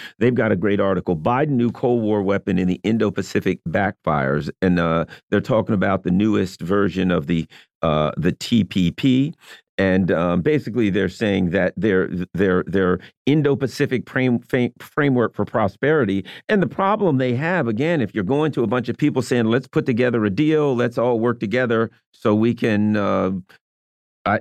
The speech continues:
defeat your number one trade partner," um, the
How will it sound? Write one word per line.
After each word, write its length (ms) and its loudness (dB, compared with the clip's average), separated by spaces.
defeat 540 2
your 240 2
number 320 0
one 200 0
trade 360 -2
partner," 480 0
um, 400 0
the 680 -2